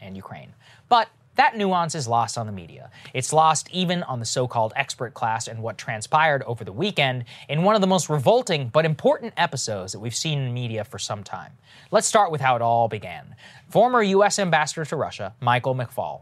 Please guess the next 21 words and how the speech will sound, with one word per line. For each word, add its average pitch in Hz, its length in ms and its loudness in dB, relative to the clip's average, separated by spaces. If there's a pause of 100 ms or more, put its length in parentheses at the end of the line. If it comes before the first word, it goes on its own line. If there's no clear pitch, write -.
a 117 60 -6
Russiagator 147 680 2
and 104 80 -4
a 87 60 -8
war 127 260 2
hawk 131 300 4
in 104 60 -10
his 98 120 -10
own 143 200 -6
right, 82 260 -8 (240)
went 175 220 2
on 170 200 0
Rachel 214 300 -2
Maddow's 143 500 2
program 82 480 -10
to - 80 -10
castigate 196 640 0
Joe 147 180 2
Biden 120 420 -2
for 135 120 -6
declaring 135 580 -2